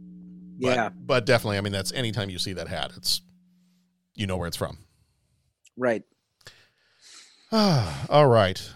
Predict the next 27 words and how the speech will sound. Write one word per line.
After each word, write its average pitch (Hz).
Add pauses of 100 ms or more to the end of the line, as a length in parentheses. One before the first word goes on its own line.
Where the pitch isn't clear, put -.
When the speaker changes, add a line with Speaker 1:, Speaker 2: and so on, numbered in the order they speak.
(100)
Speaker 1:
Well, 175
I, 131
I 131
think 175
we've 127
learned 135
a -
lot 117
about 113 (360)
each -
other 127 (640)
tonight. 120
We've 101
learned 104
a 101
lot 104
about 101
ourselves. 113 (760)
Um, 85 (500)
we've, 90
we've 87
polished 127
up 120
on 117
a 113
few 120
things. 117